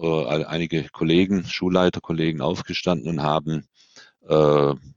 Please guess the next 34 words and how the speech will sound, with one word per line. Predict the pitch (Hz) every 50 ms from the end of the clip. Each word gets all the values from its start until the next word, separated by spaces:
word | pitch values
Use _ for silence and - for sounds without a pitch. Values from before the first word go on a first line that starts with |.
| _ _ _ _
gefragt, | 78 71 69 69 73 78 87 113 143 160 _ - - - -
auch | - 78 - -
kritisch | - - 95 - 117 104 - -
gefragt. | - 107 92 78 - 71 71 78 90 104 - _ - - _ _ _ _ _ _ _ _ _ _ _
Und | _ 87 80 -
die | 90 87 -
Art | - 90 92 107 123 131 - - -
und | - 92 87 82 80
Weise, | 85 85 87 107 107 - - - 71 65 64 - - - _ _ _ _ _ _ _ _ _ _ _
nicht | 113 104 -
der | - 87
Inhalt, | 90 95 80 69 65 65 67 65 - - - _ _ _ _ _ _
die | 82 - -
Art | 82 92 110 117 -
und | 107 101 85
Weise, | 85 82 85 92 85 - 76 69
wie | 76 76
Frau | - - 78 58
Eisenmann | 50 73 90 92 - 104 98 90 85 82 85 80 - - - - - _ _
diesen | 107 120 135 127 123 107
Kollegen, | - 98 101 95 95 98 101 90 76
diesen | 73 85 80 80 87
gestandenen, | 82 78 78 - - - 90 98 117 113 110 101 98 95 92 92 -
äh, | - 67
äh, | 80 82 80 80 80 78 71 - 69 78 78 76 73
Schulmännern | - - - 98 101 98 87 76 78 87 90 90 90 - _ - - - _ _ _ _ _
übers | 85 92 - - 82 80 76 - - -
Maul | 76 78 85 95 117 131
gefahren | 107 107 87 82 - 78 76 82 82 80
ist, | 80 92 - -
ich | 92 -
sag's | - 85 87 - - -
mal | 80 78
schwäbisch, | - - - 76 78 87 - 107 98 - -